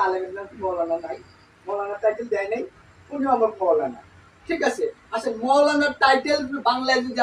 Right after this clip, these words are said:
আসেন, সেটা নিজেই মোহাম্মদ। এখন আসেন, সে বই পুস্তক পড়ে টাইটেল দিছে, শিক্ষায় শিক্ষিত হয়েছে, তাই তাকে মৌলানার টাইটেল দেওয়া হয়েছে। আচ্ছা, এই মৌলানা নাই কার মধ্যে? হযরত রাসূল সাল্লাল্লাহু আলাইহি ওয়াসাল্লামের একশো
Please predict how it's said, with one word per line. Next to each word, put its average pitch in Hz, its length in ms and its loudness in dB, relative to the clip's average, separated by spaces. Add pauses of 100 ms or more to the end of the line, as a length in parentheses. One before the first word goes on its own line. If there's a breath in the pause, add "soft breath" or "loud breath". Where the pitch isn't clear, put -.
আসেন, 262 260 -2
সেটা 240 200 -2 (100)
নিজেই 415 280 0
মোহাম্মদ। 349 340 -4 (1400)
এখন 285 180 2 (120)
আসেন, 240 200 2 (460)
সে 440 80 0 (100)
বই 466 240 4
পুস্তক 262 380 -14
পড়ে 254 160 2 (120)
টাইটেল 208 300 -2 (120)
দিছে, 254 240 -8 (320)
শিক্ষায় 247 360 -2
শিক্ষিত 247 380 -14
হয়েছে, 262 220 -2 (380)
তাই 240 220 6
তাকে 233 180 0 (100)
মৌলানার 202 480 2
টাইটেল 185 340 -4
দেওয়া 156 120 0
হয়েছে। 151 200 -2
আচ্ছা, - 200 -10
এই 247 40 -6 (140)
মৌলানা 208 480 4 (200)
নাই 254 180 6 (120)
কার 254 220 6
মধ্যে? - 260 -6 (1500)
হযরত 220 340 4
রাসূল 247 160 0
সাল্লাল্লাহু - 20 4
আলাইহি 254 160 2
ওয়াসাল্লামের 254 380 6 (580)
একশো 240 200 -2